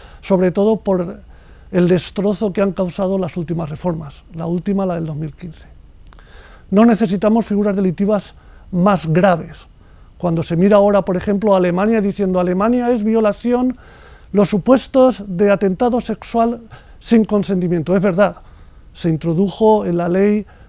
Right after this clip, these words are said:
del treinta de octubre de este año, do-, del año pasado, dos mil diecisiete,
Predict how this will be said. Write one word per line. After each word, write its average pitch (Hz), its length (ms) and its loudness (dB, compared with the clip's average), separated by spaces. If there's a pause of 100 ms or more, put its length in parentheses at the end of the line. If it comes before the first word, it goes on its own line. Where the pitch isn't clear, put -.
(140)
del 160 200 -4
treinta 196 360 0
de 190 100 0
octubre 208 600 0 (360)
de 165 160 -2
este 180 260 -4
año, 190 220 0
do-, 180 120 -4
del 175 220 0
año 202 220 0
pasado, 196 280 -4
dos 175 120 -4
mil 185 120 -2
diecisiete, 185 520 -6